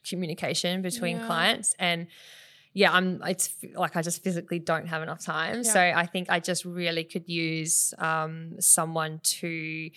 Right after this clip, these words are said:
Speaker 1: that I trust will, um, be able to help me with bookings and then also coming.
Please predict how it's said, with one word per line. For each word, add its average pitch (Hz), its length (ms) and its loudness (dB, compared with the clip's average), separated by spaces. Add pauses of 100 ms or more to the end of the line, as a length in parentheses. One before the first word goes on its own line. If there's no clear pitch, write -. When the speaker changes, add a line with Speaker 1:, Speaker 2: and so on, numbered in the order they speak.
(380)
Speaker 1:
that 180 100 4
I 170 80 4
trust - 580 -2
will, 160 600 -4
um, 156 460 -4
be 175 180 -2
able 160 240 2
to 175 120 -4
help 160 220 -2
me 160 160 -8
with 156 220 -12 (240)
bookings 185 500 -2
and 170 180 -2
then 160 100 -4
also 160 520 -2
coming. 165 580 -4